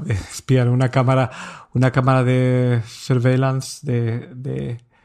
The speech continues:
una cámara de vigilancia que puedes luego integrar a, a HomeKit vía, vía el Raspberry Pi y puedes acceder desde cualquier lugar. Bueno, puedes hacer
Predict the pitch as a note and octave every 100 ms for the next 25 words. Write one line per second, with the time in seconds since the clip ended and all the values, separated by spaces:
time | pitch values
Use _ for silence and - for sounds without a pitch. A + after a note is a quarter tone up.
0 | _ _ _ _ - E3+ E3+ E3+ D#3 D3
1 | - D#3 D#3+ D#3+ D#3 C3+ B2 D2 - -
2 | C#3+ - B2 C#3 D3 D3 D#3+ C#3+ D3+ D3
3 | D3 C#3 C#3 - C#3+ C3+ C#3 C#3 C#3 C3+
4 | C3 C3 B2+ B2+ - B2+ - C#3+ C#3+ -
5 | D#3 C3+ C3+ C3+ C3+ C3+ C3 A#2+ - -
6 | - - _ - C3 B2+ B2+ B2+ B2 B2
7 | C3 C#3+ - C3 A#2+ B2 A#2+ C3+ C#3+ C#3
8 | - D3 C#3+ C#3 C#3 B2 A#2+ B2+ B2+ A#2+
9 | B2 - C3 B2+ A#2+ B2+ A#2+ B2+ B2 B2
10 | A#2 B2 A#2+ C#3 C3 B2 B2+ C#3 C#3 C3+
11 | B2+ B2+ A2+ - _ - B2+ B2+ C#3+ C#3+
12 | C3+